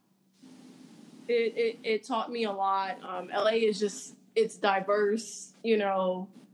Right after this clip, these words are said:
um, and it, it, it's laid back, it's chill, it's not, like, fast, uh, paced like New York.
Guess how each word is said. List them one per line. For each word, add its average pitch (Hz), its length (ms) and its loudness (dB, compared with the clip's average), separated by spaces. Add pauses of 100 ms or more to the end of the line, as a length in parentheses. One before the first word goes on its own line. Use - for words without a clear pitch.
(500)
um, 180 800 0 (160)
and 226 160 4
it, 220 260 2
it, 196 200 -2 (120)
it's 202 220 2
laid 208 420 2
back, 196 440 2
it's 190 220 -4
chill, 220 440 2
it's 208 160 -2
not, 202 200 2
like, 202 300 -4
fast, 202 800 0
uh, 190 220 0 (120)
paced 220 300 0
like 190 220 -2
New 196 200 0
York. 202 400 2